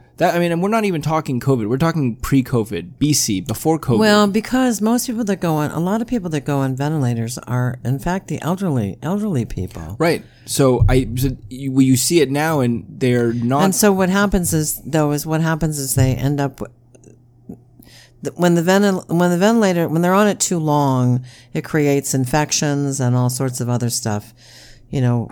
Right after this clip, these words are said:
Speaker 2: where the ventilator goes down into the lungs. And so, um,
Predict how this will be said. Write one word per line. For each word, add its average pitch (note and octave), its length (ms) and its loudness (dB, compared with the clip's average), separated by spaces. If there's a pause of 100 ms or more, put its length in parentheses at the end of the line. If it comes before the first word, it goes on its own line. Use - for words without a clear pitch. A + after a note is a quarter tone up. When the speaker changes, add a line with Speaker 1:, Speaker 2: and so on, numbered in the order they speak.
(140)
Speaker 2:
where B2+ 280 -4
the A#2+ 440 -4
ventilator B2+ 520 -2
goes A#2 280 -4
down A#2 260 -2
into A2+ 140 -8
the G#2 120 -6
lungs. B2 540 0 (100)
And A#2 460 -4
so, A#2 500 -4 (720)
um, A2+ 500 -6